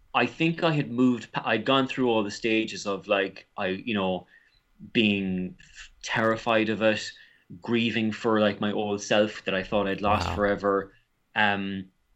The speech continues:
Speaker 1: you know, coming to terms with the idea that, like, okay, well, I'll, I mean, I,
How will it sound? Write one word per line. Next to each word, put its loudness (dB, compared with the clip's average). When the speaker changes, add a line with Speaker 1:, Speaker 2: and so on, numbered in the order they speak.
Speaker 1:
you -4
know, 2
coming -2
to -6
terms -2
with -4
the 2
idea 0
that, -4
like, -2
okay, -2
well, 2
I'll, -2
I -6
mean, -4
I, -2